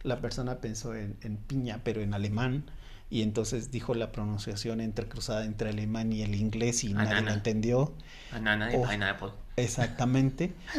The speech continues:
Speaker 2: <laughs>
Speaker 1: Eh, eh, eh, el, el pineapple o pineapple, que luego le decían en, en algunos estados en California, y que decían, "Es que eso se oye raro", son diferentes situaciones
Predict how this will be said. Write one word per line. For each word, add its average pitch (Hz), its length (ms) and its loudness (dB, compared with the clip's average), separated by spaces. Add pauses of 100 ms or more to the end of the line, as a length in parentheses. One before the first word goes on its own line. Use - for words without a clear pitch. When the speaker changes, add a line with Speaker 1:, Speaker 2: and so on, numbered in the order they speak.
(140)
Speaker 2:
<laughs> - 300 2 (380)
Speaker 1:
Eh, - 180 -2
eh, 143 240 8
eh, 143 380 6
el, 131 180 4
el 131 280 2
pineapple 135 520 6
o 139 200 2
pineapple, 117 760 2
que 117 80 -2
luego 120 240 0
le 117 160 0
decían 107 360 0
en, 104 200 -2
en 110 180 -2
algunos 110 380 0
estados 110 320 -2
en 117 100 -4
California, 104 680 0 (320)
y 110 100 -2
que - 160 -4
decían, 113 760 0
"Es 117 200 -6
que 127 120 -4
eso 120 360 2
se 117 180 0
oye 107 240 2
raro", 120 520 4 (760)
son 175 380 4
diferentes 196 640 4
situaciones 131 800 0